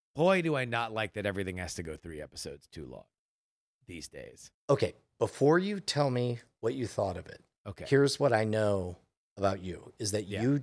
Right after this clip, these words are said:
Speaker 2: don't trust that Adam McKay team outside of anything with Will Ferrell.
Speaker 1: No,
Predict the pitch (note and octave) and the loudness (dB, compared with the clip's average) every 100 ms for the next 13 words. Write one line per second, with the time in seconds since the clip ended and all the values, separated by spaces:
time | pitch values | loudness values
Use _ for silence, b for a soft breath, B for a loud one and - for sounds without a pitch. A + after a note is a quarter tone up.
0 | - A#2+ A#2 - _ - - A2 F2 F2+ | 0 2 2 -2 _ -10 2 4 4 -2
1 | - - - - G2+ G2 - G#2+ G2+ G2 | -6 -8 -18 -2 -2 -2 -4 -2 0 0
2 | G2 - G2+ F2+ E2+ _ - - G2 F2+ | -2 0 0 0 -4 _ -14 -6 -6 -6
3 | C2 - F2+ - _ _ _ _ _ - | -10 -12 -14 -18 _ _ _ _ _ 0
4 | G2+ - - A#2 G#2 G2+ G#2 - _ _ | 0 2 4 6 6 4 0 -18 _ _
5 | - G2 - A#2+ G#2 A#2 G2+ G2 - G#2+ | -4 -4 2 2 2 0 2 0 0 2
6 | F#2+ F2+ F#2+ E2 E2 - _ _ _ _ | 2 0 -6 -6 -10 -14 _ _ _ _
7 | _ _ _ _ E3 C3 | _ _ _ _ -2 -2